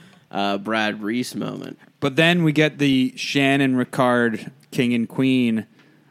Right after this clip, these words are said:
Speaker 2: um, edit where
Speaker 1: Mm-hmm.
Speaker 2: Shan immediately tells Ricard what happened.
Speaker 1: Yeah.
Speaker 2: So I think they're running that tribe right now.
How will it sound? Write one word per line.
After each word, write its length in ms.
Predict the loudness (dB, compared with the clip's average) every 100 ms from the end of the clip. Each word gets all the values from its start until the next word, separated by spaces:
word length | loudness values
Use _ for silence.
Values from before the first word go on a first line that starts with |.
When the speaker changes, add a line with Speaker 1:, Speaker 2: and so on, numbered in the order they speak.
| _ -6
Speaker 2:
um, 500 | -2 0 0 -2 -4
edit 420 | -4 0 0 0 -2
where 260 | -2 0
Speaker 1:
Mm-hmm. 100 | -2
Speaker 2:
Shan 420 | 0 0 2 0 -2
immediately 720 | -4 -2 0 0 0 -2 -6
tells 640 | -4 -4 -2 -2 -4 -8
Ricard 480 | -6 -6 -4 -6 -4
what 140 | -6 -6
happened. 500 | -8 -8 -10 -12 -16 _ _
Speaker 1:
Yeah. 320 | -8 -8 -8 -12 -20 _ _ _ -16
Speaker 2:
So 180 | -6 -4
I 60 |
think 320 | -2 -2 -2
they're 200 | 0 2
running 340 | 2 0 0 -2
that 220 | -4 -6
tribe 340 | -8 -6 -6
right 160 | -8 -8
now. 240 | -10 -12